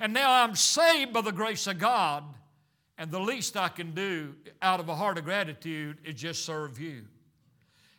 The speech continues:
And then the apostle says, "I am debtor both of the Greeks and of the barbarians." We've got to realize we're in debt. And then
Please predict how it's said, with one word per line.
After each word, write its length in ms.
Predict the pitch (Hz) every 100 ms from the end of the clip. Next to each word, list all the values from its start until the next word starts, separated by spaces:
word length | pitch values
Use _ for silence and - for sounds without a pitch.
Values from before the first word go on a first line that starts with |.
| -
And 100 | 147
then 160 | 247 330
the 120 | 262
apostle 500 | - 226 214 190 175
says, 340 | - 202 196
"I 140 | 208 208
am 160 | 190
debtor 520 | 202 247 190 175 - - _ _ _ -
both 320 | 147 196 -
of 80 | 190
the 80 | 175
Greeks 540 | 165 202 220 - -
and 100 | 180
of 80 | 180
the 80 | 175
barbarians." 1200 | 190 190 190 233 220 151 120 120 - - - _ _ _ _ -
We've 100 | 190
got 120 | 254
to 40 |
realize 520 | 220 247 226 226 151 165
we're 140 | 196
in 200 | 202 190
debt. 380 | 208 247 139 - _ _ _ _ _ _ _ 143
And 100 | 151
then 420 | 277 247 208